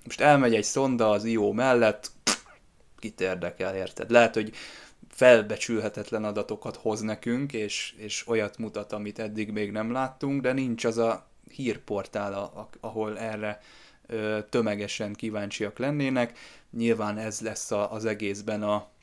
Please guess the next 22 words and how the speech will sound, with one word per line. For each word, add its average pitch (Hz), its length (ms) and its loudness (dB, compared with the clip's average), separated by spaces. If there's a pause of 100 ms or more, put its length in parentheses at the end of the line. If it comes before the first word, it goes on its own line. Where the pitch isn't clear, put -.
(140)
a 107 100 -10
truváj, 104 480 -2
hogyha 104 560 -6 (380)
emberek 104 480 -4
vannak 104 400 -6
ott. 131 220 0
Ettől 135 320 -2
még 127 200 -2
az 131 220 0 (180)
Emmy 113 300 -2
nem 110 260 -2
szorul 107 420 -4
hátra, 107 380 -4
vagy, 110 200 -4 (480)
ö, 107 180 -6
nem 110 280 -2
kell 104 220 -2
neki, 104 460 -4 (400)
ö, 104 400 -4 (260)
hátrányban 110 680 2
lennie, 113 460 2
mert 113 440 -2